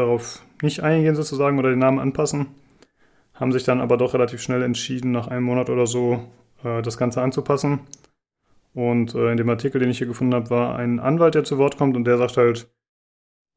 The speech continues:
äh, das ist relativ normal, dass, äh,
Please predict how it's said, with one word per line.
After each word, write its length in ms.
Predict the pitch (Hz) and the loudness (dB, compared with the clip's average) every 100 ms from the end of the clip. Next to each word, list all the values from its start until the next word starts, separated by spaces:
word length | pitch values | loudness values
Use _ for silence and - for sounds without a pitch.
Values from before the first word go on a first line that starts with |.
| - | -8
äh, 240 | 113 107 | -4 -2
das 160 | 107 - | -2 -4
ist 160 | 113 | -4
relativ 400 | 123 117 123 135 | 2 4 4 2
normal, 420 | 131 117 117 123 127 | 2 2 4 4 4
dass, 320 | 117 - - | 0 -2 -8
äh, 440 | 123 123 117 117 | -6 -4 -4 -6